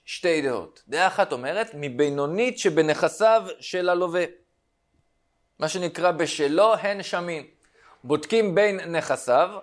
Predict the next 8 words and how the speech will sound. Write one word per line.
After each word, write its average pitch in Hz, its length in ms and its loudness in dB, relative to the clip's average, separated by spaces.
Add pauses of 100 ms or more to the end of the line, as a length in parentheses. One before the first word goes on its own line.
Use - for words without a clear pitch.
(520)
והנכס 165 640 -2
הבינוני 151 500 -4
שיש 175 360 -8
ללווה, 147 500 2
זה 190 180 -4
מה 226 120 -6
שהמלווה 160 480 -2
גובה. 120 300 -4